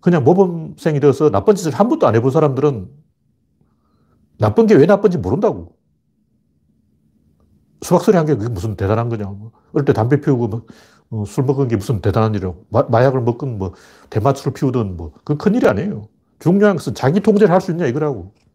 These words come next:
본질은 자기 통제지 술이나 뭐 담배가 나쁜 게 아니에요. 자기 통제가 중요한 거예요. 그래서 이런 본질을 모르기 때문에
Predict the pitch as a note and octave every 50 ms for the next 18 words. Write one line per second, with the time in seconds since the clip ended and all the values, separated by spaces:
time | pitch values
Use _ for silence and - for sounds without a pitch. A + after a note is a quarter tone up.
0 | _ _ _ _ _ _ _ _ - - - C3+ D3+ G3+ G#3+ G#3+ E3+ C3+ - -
1 | - C3+ D#3+ E3 G3 E3+ E3+ E3 F3+ E3+ D3 C#3 D#3+ E3 C3 F#2 - - - _
2 | _ - - _ _ _ _ - - G3 G#3 G3 E3 D3 C3+ B2 G#2+ G#2 A2 -
3 | - _ _ _ _ - A#2 A#2 A2+ A2 A2 - _ _ _ _ _ _ - -
4 | - B2 D3 F3+ F3 E3+ D#3 B2+ - - _ _ _ _ _ _ - A2 F#2 -
5 | D3 D#3+ F#3+ B2+ G2 D#3 G3+ G3 - A2 A2 _ _ _ _ _ _ _ _ _
6 | _ _ _ - - C#3 D#3+ G3+ - A3 A3 A#3+ C4 G#3+ C3 G#2 F#2+ F2+ D#2 D#2
7 | F2 - _ _ _ _ _ _ _ _ _ _ _ _ _ _ _ _ _ _
8 | _ _ _ _ _ _ _ - - - G2 D#2+ - _ _ _ _ _ _ _
9 | _ _ _ _ - D3+ F#3 D3+ A2+ - - D#3+ F#3+ G#3 G3 E3 A#2+ F#2+ G#2 A2+
10 | C#3+ - B2 F#2+ F2 F2+ A2+ B2 G#2+ E2+